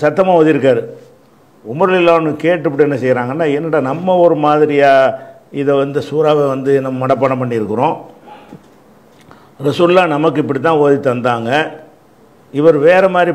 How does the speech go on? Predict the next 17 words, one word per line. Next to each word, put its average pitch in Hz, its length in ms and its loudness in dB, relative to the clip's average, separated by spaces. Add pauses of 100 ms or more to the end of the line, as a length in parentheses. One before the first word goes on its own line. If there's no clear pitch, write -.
பண்றாருன்னு 151 640 0
இவருக்கு 156 240 2
என்ன 147 180 -4
செய்யுது, 147 280 4 (380)
இருந்து 151 260 -2 (100)
உடனடியாக 160 600 2
அதை 147 100 0 (120)
தடுக்க 147 200 -2 (120)
நினைக்கிறாரு. 135 480 0 (1040)
இருந்தாலும் 175 720 2
அவர் 165 240 0
தொழுகையில் 175 420 2
இருக்கிற 143 320 -2
காரணத்தினால 131 720 0 (840)
இடையூறு 156 420 4
பண்ணாம 135 480 0
தொழுகை 160 300 2